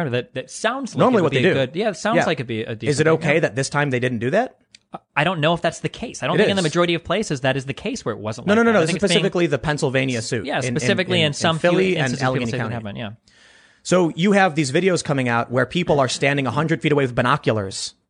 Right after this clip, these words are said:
Speaker 2: and they're like, "I literally can't see anything."
Speaker 1: One of the most important lessons I've learned in my life is to never believe anything I've ever seen in a Twitter video.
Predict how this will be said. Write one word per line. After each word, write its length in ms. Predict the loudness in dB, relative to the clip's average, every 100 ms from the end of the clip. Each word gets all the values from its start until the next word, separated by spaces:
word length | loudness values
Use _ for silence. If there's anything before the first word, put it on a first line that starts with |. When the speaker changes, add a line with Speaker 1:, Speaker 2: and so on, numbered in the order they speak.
| -4
Speaker 2:
and 120 | 0 2
they're 100 | 4
like, 240 | 2 2
"I 120 | 0
literally 340 | 0 0 -2 -4
can't 220 | -6 -6
see 120 | -6
anything." 360 | -6 -8 -10 -6
Speaker 1:
One 180 | 0 2
of 80 | 4
the 80 | 4
most 260 | 2 2
important 400 | -2 0 0 0
lessons 240 | 0 0 0
I've 120 | -2
learned 160 | 0 0
in 40 |
my 60 | 0
life 180 | -2 -2
is 120 | -4
to 100 | -4
never 220 | -2 -2
believe 260 | -2 -6 -6
anything 360 | -4 -2 -2
I've 100 | -4 -2
ever 160 | -4
seen 180 | -4 -4
in 80 | -4
a 80 | -6
Twitter 300 | -8 -8 -8
video. 440 | -8 -10 -12 -14